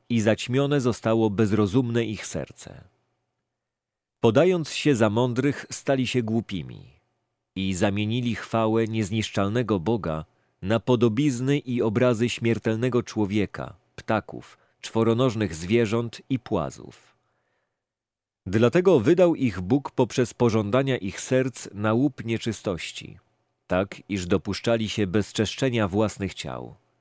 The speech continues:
Prawdę Bożą przemienili oni w kłamstwo i stworzeniu oddawali cześć i służyli Jemu, zamiast służyć Stwórcy, który jest błogosławiony na wieki. Amen.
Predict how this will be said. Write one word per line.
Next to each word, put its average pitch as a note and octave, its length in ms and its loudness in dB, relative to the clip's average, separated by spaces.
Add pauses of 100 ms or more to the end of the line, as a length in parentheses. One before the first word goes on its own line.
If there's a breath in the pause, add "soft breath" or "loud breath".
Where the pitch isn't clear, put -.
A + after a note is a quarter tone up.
(400)
Prawdę G#2+ 420 4
Bożą A2+ 480 4
przemienili B2+ 580 2
oni A2+ 220 0
w - 80 -10
kłamstwo F2 720 -2 (140)
i A2+ 120 2
stworzeniu A#2+ 680 2
oddawali F#2 600 0
cześć - 680 -6
i G#2+ 160 -4
służyli G#2+ 600 -2
Jemu, D#2 380 -2 (420 soft breath)
zamiast D3 460 0
służyć A#2 480 -2
Stwórcy, F2 760 -4
który G2+ 340 -2
jest G2+ 240 0
błogosławiony G#2 920 2
na B2 160 0
wieki. C2 520 -12 (240)
Amen. A#1 480 -8